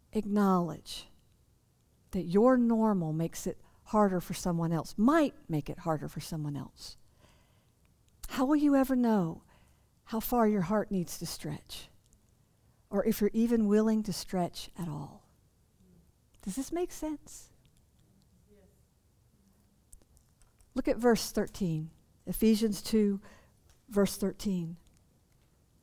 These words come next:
He says, "But in Christ Jesus, you who were once far away, you have been brought near by the blood of Christ." What Paul is wanting to make sure we all get here is that it, the ground is level beneath the cross.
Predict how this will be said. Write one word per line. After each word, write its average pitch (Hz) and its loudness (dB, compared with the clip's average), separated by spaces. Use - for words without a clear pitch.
He 202 -6
says, 339 4
"But - -2
in 185 0
Christ 277 4
Jesus, 262 2
you 302 4
who 311 0
were 294 0
once 285 0
far 302 2
away, 302 0
you 277 6
have 359 6
been 370 4
brought 302 6
near 285 6
by 196 4
the 190 0
blood 208 2
of 202 -4
Christ." 196 0
What - 0
Paul 311 4
is 262 -12
wanting 269 2
to 233 0
make 254 2
sure 285 0
we 233 4
all 226 4
get 240 0
here 208 0
is 185 -4
that - -2
it, 202 -2
the 185 -2
ground 254 2
is 202 -2
level 190 0
beneath 170 -4
the 165 -6
cross. - -8